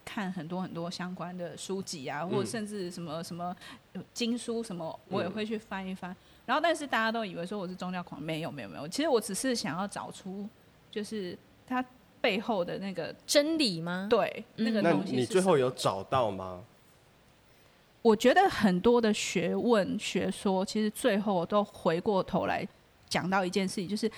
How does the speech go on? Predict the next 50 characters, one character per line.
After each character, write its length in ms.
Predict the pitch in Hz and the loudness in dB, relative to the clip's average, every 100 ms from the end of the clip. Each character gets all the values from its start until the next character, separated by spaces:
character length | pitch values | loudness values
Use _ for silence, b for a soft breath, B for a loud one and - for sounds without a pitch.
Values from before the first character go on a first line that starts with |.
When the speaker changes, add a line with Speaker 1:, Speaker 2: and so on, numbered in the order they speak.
| B B | B B
Speaker 1:
你 140 | 185 - | -2 0
当 240 | 269 247 269 | 2 4 2
下 220 | 277 220 | 0 -2
此 180 | - 165 | -2 -6
时 160 | - | -4
此 200 | 180 165 | -4 -6
刻 280 | - 226 190 | -4 -2 -2
你 120 | - 170 _ | -2 -8 _
做 200 | - 226 | -2 0
的 100 | 185 165 | 0 -4
改 220 | - - - | -6 -8 -6
变， 220 | - 170 - - _ | -4 -4 -4 -12 _
你 100 | 185 | -8
所 260 | 156 - 202 | -4 0 0
有 80 | |
事 80 | - | 0
情 120 | 185 | -4
就 100 | 160 165 | -8 -8
改 200 | - - | -10 -12
变 180 | - - - | -12 -12 -12
了。 120 | 78 b b b | -14 b b b
然 100 | 233 | 2
后 160 | 254 247 - | 2 -2 -2
当 100 | 269 | 2
然 120 | 247 190 | 2 2
有 120 | 185 | 0
的 100 | 185 | -2
人 80 | 185 | -2
就 140 | 196 | 0
会 100 | 190 | 0
说 280 | - 185 196 - _ _ - | 0 -2 -2 -8 _ _ -2
：“啊， 60 | 226 | 0
你 100 | 214 | 2
改 180 | 185 | -2
变 220 | 165 208 175 | 0 0 0
了， 180 | - - - | -6 -12 -8
那 140 | 214 226 | -2 0
你， 320 | 190 156 208 - _ | -2 -6 -10 -14 _
你， 320 | 190 185 - - | -6 -6 -6 -6
你， 200 | 185 262 | -6 0
你 100 | 233 | 2
也 60 | |
没 140 | 220 208 | 2 2
办 160 | 220 | 2
法 80 | 214 | 2
改 140 | 180 170 | 0 -2
变。” 100 | 196 | -2
比 80 | 196 | -2
如 80 | |
说 160 | 226 220 | -2 -2